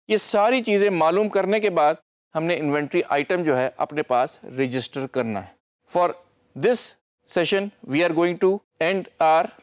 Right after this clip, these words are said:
complete lecture on this note। In next session what we are going to do is we are going to go and see how to create a sub item। For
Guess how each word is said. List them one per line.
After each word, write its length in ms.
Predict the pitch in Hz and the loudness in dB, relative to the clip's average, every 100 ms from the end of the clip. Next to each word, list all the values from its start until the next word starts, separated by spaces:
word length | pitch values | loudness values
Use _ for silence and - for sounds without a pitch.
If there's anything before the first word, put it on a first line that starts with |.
| _ | _
complete 360 | 156 151 170 156 | -6 -2 -2 0
lecture 320 | 151 - 175 | -2 -2 0
on 220 | 165 156 | 0 0
this 200 | 139 202 | -2 0
note। 360 | 196 196 220 - _ _ _ - | 2 0 -2 -10 _ _ _ -4
In 180 | 175 160 | -2 0
next 340 | 175 262 - 214 | 0 -2 -2 0
session 320 | 170 175 175 151 | 0 0 -2 -4
what 200 | 151 175 | -2 0
we 140 | 180 | 0
are 60 | 175 | 2
going 200 | 165 156 | 0 0
to 100 | 147 | -2
do 220 | 127 170 | 2 4
is 200 | 180 175 | 2 0
we 120 | 156 160 | -2 -2
are 80 | |
going 180 | 160 160 | 0 -2
to 120 | 175 135 | -2 -2
go 100 | 151 190 220 _ - | 0 2 0 _ -4
and 240 | 156 156 | -2 -2
see 260 | - 190 185 202 _ _ _ _ | -6 -2 -2 -2 _ _ _ _
how 200 | 147 170 214 | 0 0 2
to 180 | 214 196 _ - | -2 -4 _ -4
create 500 | 156 147 151 175 - _ _ - | 0 2 2 0 -10 _ _ 0
a 120 | 175 226 _ _ _ | 0 0 _ _ _
sub 360 | - - 196 143 | -16 -2 0 2
item। 320 | 110 - 104 _ _ _ - | 0 -2 -8 _ _ _ -6
For 240 | 175 180 | 0 2